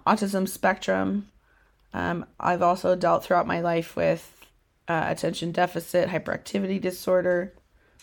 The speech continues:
uh, bipolar disorder type two, uh, obsessive compulsive disorder, and post-traumatic stress disorder. Um, so I've had, you know, I, I have, I have not had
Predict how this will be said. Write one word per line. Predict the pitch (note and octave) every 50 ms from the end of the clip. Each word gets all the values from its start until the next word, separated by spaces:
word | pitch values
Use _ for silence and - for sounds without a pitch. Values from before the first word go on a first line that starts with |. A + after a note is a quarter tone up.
| _ _ -
uh, | F3 E3+ E3 E3
bipolar | E3+ - F3 F3+ G3+ G3 F3+ F3 F3+ F3+ E3+
disorder | F3 E3+ - - F3 F3 F3 E3+ E3+
type | E3+ - D#3+ - -
two, | - - - F3+ E3+ E3+ E3 E3+ G3 B3 C4 C4 - - _ _ _ _ _ _ _ _ _ _ _ _ _ - -
uh, | - E3+ E3+ D#3+ D#3+ D#3+ -
obsessive | - D#3 D3+ - - F3 F#3+ - G3+ G#3+
compulsive | - G3+ G3+ - G3 G3 G3 - F#3+
disorder, | F#3+ F#3+ F#3+ - - F3+ F3+ F3 F#3
and | F3 E3+ E3+ E3+ E3
post-traumatic | - F3 F3 F3 - - F3 F3 E3+ E3+ F3 -
stress | - - - E3+ E3 E3+ -
disorder. | - D#3+ - - - - - - C#3+ D3 F#3 G#3+ G#3+ - - _ _ _ _ _ _ _ _ _ _ _ _ _ _ _ _ -
Um, | D#3 E3 D#3+ E3+ E3 E3 E3 E3 - -
so | - - - G#3 G#3 G#3 G3+ G3+ G3 -
I've | - F#3 G3
had, | - C#4+ D#4+ - - -
you | A#3+ B3+
know, | G#3+ F#3 F3+ F3+ - -
I, | - - - - -
I | - F#3+
have, | A#3 A3 F3 - - -
I | G3
have | F#3+ G3+ G#3
not | G3+ G3+ G#3 G3+ G#3 A3+ - G#3
had | G3 - F3+ F3+ F3+ F3 F3+ F3 F3+ G3